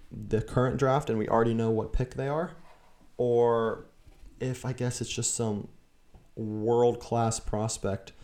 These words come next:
that you know you'll get, because, again, none of these people are proven players, you're relying on draft picks that, who knows?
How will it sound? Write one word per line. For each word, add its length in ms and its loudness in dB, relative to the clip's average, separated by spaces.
that 200 -4
you 100 0
know 340 4
you'll 200 2
get, 280 -2
because, 400 -2
again, 400 -4
none 220 0
of 60 -2
these 140 -2
people 320 -2
are 160 -2
proven 840 -2
players, 560 -6
you're 180 2
relying 480 2
on 420 -2
draft 320 0
picks 220 0
that, 220 -4
who 140 -2
knows? 380 -2